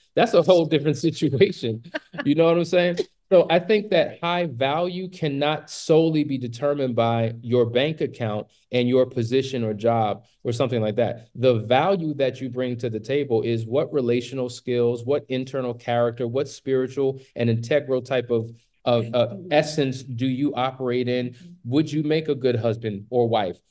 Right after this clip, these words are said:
a good mother, father, based upon characteristics? The money's gonna come. First of all,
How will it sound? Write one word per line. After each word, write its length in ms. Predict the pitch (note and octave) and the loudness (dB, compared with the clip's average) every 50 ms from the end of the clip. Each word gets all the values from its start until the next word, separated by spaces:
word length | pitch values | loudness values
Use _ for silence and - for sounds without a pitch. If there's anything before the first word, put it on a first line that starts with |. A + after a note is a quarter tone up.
| _ - | _ -4
a 120 | C3+ B2+ | -4 0
good 200 | A#2+ C#3+ D3+ A#2+ | 2 2 2 2
mother, 440 | B2+ B2+ C3 B2+ G#2 A2+ G2+ - - - - - | 2 0 0 0 2 0 -2 -2 -4 -12 -6 -2
father, 340 | C3 B2 A#2 G#2+ G#2 A2 G#2 | 0 0 2 2 0 -2 -2
based 320 | G2 D3+ D3+ D3+ D3 - | 0 0 0 0 0 -6
upon 320 | C#3+ - - C3 A#2 A2+ A2+ A#2 - D#3 D3 C#3 B2+ A#2 A#2 - A2+ | -10 -8 -6 -6 -6 -6 -10 -8 -4 -2 0 0 0 -2 -4 -6 -6
characteristics? 760 | G#2 G2 G2 G#2+ D#3+ F#3+ F#3+ - D3+ - F2 B1+ - - - - _ _ _ _ _ | -6 -4 0 2 2 2 0 -4 -8 -8 -10 -10 -10 -16 -20 -20 _ _ _ _ _
The 80 | C#3 | -2
money's 400 | B2+ B2 C#3 E3 A3+ C4+ B3 E3+ | 0 2 0 0 0 -2 -4 -6
gonna 280 | - - D3 C#3 B2 A2+ | -4 -4 -2 -2 -2 -4
come. 480 | A#2 A#2 - G#3 G3+ E3 C#3 B2+ B2 A#2+ - _ _ _ - - - - - | -6 -4 -2 -2 0 0 0 -2 -4 -6 -12 _ _ _ -16 -16 -16 -14 0
First 280 | - C4 F4 - - | 4 4 4 4 2
of 100 | D#3 A#2+ | -2 -2
all, 260 | A2 G#2+ G2 F#2+ - | -2 -2 -2 -4 -8